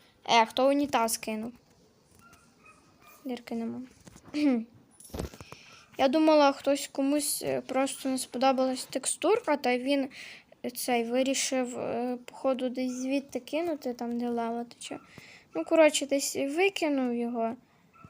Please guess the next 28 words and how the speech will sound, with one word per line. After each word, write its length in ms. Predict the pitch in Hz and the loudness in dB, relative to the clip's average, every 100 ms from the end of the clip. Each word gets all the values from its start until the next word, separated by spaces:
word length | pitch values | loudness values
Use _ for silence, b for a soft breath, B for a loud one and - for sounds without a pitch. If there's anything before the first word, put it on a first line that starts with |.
| _ - | _ -12
За 100 | 269 | -6
те, 140 | 277 294 | -2 -2
що 140 | 294 | 0
йому 200 | 285 277 | 0 -2
текстурка 680 | 277 262 - - 240 262 233 | -4 -8 -12 -8 -8 -6 -6
не 120 | 226 | -6
сподобалась, 680 | - - 226 233 240 233 247 | -8 -8 -2 -2 -2 -6 -6
а 60 | 254 | -10
тепер 340 | 269 285 285 | -6 -2 -2
во, 280 | 240 226 233 - _ _ _ _ _ 269 | -2 -4 -6 -8 _ _ _ _ _ -6
лежить 480 | 262 240 240 240 | -4 -2 -4 -4
тут. 260 | - 233 - _ - - _ _ _ _ _ _ - | -10 -12 -12 _ -20 -20 _ _ _ _ _ _ -12
Ну, 180 | 339 302 | -6 -6
це 160 | - 254 | -4 -4
моє, 680 | 247 240 247 262 254 240 262 | -2 -2 0 0 -2 -4 -8
це 120 | - | -8
моє 300 | 240 240 254 | -6 -2 -2
рішення. 460 | 269 262 - 269 302 - _ _ _ - b b b - - | -4 -6 -8 -10 -12 -16 _ _ _ -20 b b b -12 -8
Не 180 | 262 262 | -8 -6
знаю, 300 | 262 269 254 | -6 -4 -4
як 100 | 247 - | -6 -8
кому. 320 | 240 240 269 - | -8 -6 -8 4
Так, 240 | 294 277 | 6 6
ви 120 | 285 311 311 _ _ _ 285 | 6 6 6 _ _ _ 6
дивилися 600 | 311 302 294 302 294 294 | 10 10 8 6 6 6
рекламку 720 | 294 330 359 427 453 392 370 | 6 6 8 8 6 2 0
про 220 | 330 320 | 0 0
туалет. 800 | 320 302 277 247 226 233 233 | 2 4 4 2 -2 -4 -8